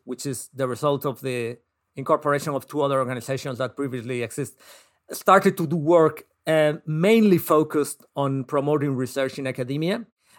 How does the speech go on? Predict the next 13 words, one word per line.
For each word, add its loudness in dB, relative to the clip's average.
And 0
they 4
have 2
done 2
a, 0
a -4
great 0
work 2
in -4
terms -2
of -2
getting -2
more, 4